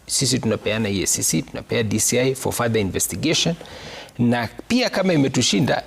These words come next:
ah, na recommend kwa, ah, eh, Senate.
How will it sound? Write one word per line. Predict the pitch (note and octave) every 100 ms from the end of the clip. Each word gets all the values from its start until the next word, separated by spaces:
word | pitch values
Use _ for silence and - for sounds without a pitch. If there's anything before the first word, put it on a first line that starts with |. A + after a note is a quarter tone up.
| -
ah, | - A#2+ A2+
na | B2
recommend | B2 A#2 B2 C3+ D3 C3
kwa, | - G#2 G2 F#2+ G2 G2 F#2+ G2 - - - - -
ah, | G#2 G2 F#2 F2+ F2 F2 F2 - - - - -
eh, | G2+ F#2+ F2+ F2 E2+
Senate. | - G2+ D#2 -